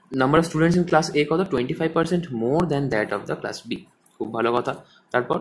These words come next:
"And the average score of the students of B," মানে অ্যাভারেজ স্কোর বি এর যে অ্যাভারেজ স্কোর, সেটা twenty percent more than A। খুব ভালো কথা।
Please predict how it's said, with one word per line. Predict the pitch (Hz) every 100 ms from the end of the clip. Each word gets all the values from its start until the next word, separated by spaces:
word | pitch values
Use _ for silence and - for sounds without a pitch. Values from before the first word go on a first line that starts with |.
| -
"And | 147
the | 165
average | 123 120 139 196
score | - - 196
of | 185
the | 175 180
students | 139 135 180 165
of | 135
B," | 107 104 -
মানে | 123
অ্যাভারেজ | 113 110 147
স্কোর | - -
বি | 127 - 120
এর | 131
যে | 127
অ্যাভারেজ | 110 98 113 117
স্কোর, | - 139
সেটা | - 151
twenty | 127 117 -
percent | - 156 160 151 123
more | 113 123
than | 127 120
A। | 113 123 _ _ _ _ _
খুব | 113 123
ভালো | 131 135
কথা। | 131 131 135